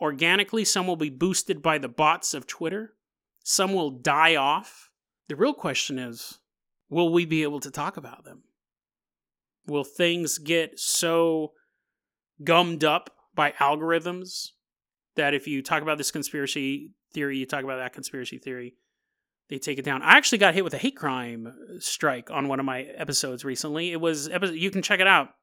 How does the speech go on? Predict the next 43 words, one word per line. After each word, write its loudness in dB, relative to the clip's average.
There's -4
nothing 4
in 2
it 0
that 2
was -2
even -6
close -2
to -10
that. -2
It -6
was -6
the -2
episode -2
about 0
the -2
woman 0
magically -2
disappearing 0
in -4
Paris. 0
So -6
the -4
lady 0
vanishes. -4
It -8
was -8
episode, -6
like, -8
five -2
fifty, -6
five -8
fifty-three -14
or -12
something -14
like -14
that. -12
Got 6
hit 2
with -6
a -12
hate 0
crime -2